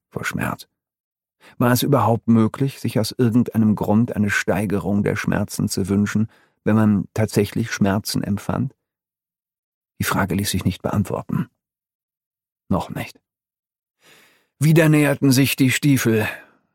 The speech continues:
Die Tür öffnete sich. O'Brien trat ein. Und Winston sprang auf. Der Schock vertrieb alle Vorsicht. Zum ersten Mal seit Jahren vergaß er die Teleschirme. „Die haben sie auch erwischt?“,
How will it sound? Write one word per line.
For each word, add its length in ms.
Die 120
Tür 320
öffnete 420
sich. 340
O'Brien 580
trat 340
ein. 340
Und 140
Winston 320
sprang 280
auf. 280
Der 120
Schock 320
vertrieb 500
alle 140
Vorsicht. 500
Zum 180
ersten 320
Mal 260
seit 160
Jahren 400
vergaß 420
er 80
die 140
Teleschirme. 760
„Die 100
haben 220
sie 160
auch 200
erwischt?“, 520